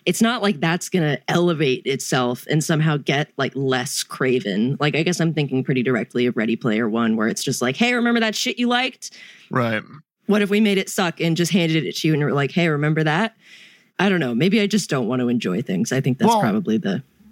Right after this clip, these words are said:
Speaker 3: but I think there's
Speaker 1: turnaround.
Speaker 3: thoughtful nostalgia and craven nostalgia,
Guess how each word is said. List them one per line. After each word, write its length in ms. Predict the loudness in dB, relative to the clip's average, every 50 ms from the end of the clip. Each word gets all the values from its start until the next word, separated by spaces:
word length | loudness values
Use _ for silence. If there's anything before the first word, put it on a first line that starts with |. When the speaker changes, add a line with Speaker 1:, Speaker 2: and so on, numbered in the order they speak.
| -6 -2
Speaker 3:
but 120 | 0 2
I 60 | 2 2
think 220 | 0 -2 -2 0
there's 320 | 2 4 4 4 4 2
Speaker 1:
turnaround. 160 | 2 0 0 -2
Speaker 3:
thoughtful 720 | -4 -2 0 0 2 2 0 -2 0 0 2 4 4 4
nostalgia 840 | 4 4 4 2 2 2 2 4 4 2 2 2 2 2 2 2 2
and 200 | 2 0 2 2
craven 400 | 2 2 2 2 2 0 0 0
nostalgia, 640 | -2 -4 -2 0 -2 -2 -2 -6 -10 -12 -14 -14 -6